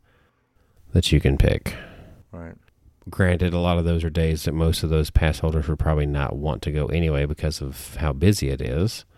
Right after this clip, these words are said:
Speaker 1: So that may not matter. I mean, it's not a huge perk. You see what I mean?
Speaker 2: Yeah.
Speaker 1: And, and it's rumor, I think, at this point anyway.
Speaker 2: Yeah, it's just rumor. It doesn't sound like it would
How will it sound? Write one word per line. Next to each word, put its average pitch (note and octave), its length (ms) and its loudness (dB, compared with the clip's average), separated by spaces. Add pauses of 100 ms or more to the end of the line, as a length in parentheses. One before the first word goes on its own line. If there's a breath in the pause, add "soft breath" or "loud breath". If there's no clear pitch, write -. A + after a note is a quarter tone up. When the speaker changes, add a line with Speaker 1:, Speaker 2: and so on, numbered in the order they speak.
(680 soft breath)
Speaker 1:
So C#2+ 640 -2 (160)
that D2 180 0
may D2 140 0
not C#2+ 240 -2
matter. C#2 460 -2 (440 loud breath)
I - 100 -10
mean, G#2 180 2
it's G2 180 -2
not B2+ 160 2
a F#2 140 2
huge F2+ 500 -6
perk. C2 340 -8
You A2 160 -6
see - 120 -4
what A2 100 0
I G#2 40 0
mean? G2+ 300 -4
Speaker 2:
Yeah. G#2+ 80 -2
Speaker 1:
And, F2+ 140 -2
and A2+ 220 0 (140)
it's G#2+ 120 0
rumor, G2+ 480 2
I C#2 80 -4
think, D2 260 -6
at C#2 100 -10
this D#2 140 -6
point - 280 -8
anyway. E2+ 340 -4
Speaker 2:
Yeah, E2 280 2
it's F2 140 -6
just G2 180 -2
rumor. D#2+ 280 -6
It - 140 -4
doesn't A#2 340 2
sound F2+ 320 -2
like E2+ 200 -6
it C2+ 60 -4
would D2+ 200 -6